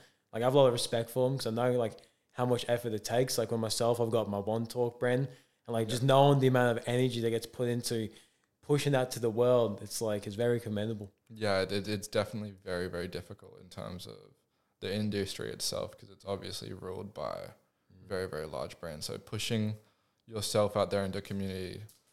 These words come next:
Speaker 2: it's very difficult, but obviously through, whether it be connecting to different influences or different cultures,
Speaker 1: Yeah.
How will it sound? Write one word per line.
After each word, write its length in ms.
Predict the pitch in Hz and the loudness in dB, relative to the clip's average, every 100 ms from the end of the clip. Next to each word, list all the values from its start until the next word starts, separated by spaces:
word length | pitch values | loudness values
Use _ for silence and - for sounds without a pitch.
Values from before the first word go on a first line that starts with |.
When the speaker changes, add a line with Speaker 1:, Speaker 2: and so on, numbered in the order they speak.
| _ - | _ -12
Speaker 2:
it's 260 | 107 - | -10 -8
very 400 | 107 101 104 120 104 - | -8 -2 0 0 -2 -8
difficult, 680 | 104 95 123 - 170 175 - _ _ _ _ - | -10 -6 -4 0 0 0 -10 _ _ _ _ -4
but 220 | 104 98 | -2 0
obviously 520 | 101 98 101 - 104 | -2 -2 -4 -4 -4
through, 520 | 98 - 104 98 98 92 | -6 -6 -2 0 0 -2
whether 280 | 98 101 95 | -2 -2 -4
it 80 | |
be 160 | 98 95 | -4 -10
connecting 640 | - 107 98 95 104 98 | -8 -6 -6 -6 -8 -6
to 560 | 98 92 - 50 50 - _ | -6 -8 -8 -8 -10 -12 _
different 400 | 101 - 95 90 | -14 -10 -12 -12
influences 800 | 113 117 - 117 113 110 113 104 | -14 -14 -8 -4 -4 -4 -6 -6
or 580 | 113 52 50 85 92 98 110 _ _ | -8 -8 -8 -6 -8 -8 -14 _ _
different 340 | - 110 92 - _ | -10 -8 -8 -12 _
cultures, 680 | _ 104 104 - 208 233 - _ - | _ -8 -6 -4 -6 -6 -14 _ -20
Speaker 1:
Yeah. 180 | 92 | -18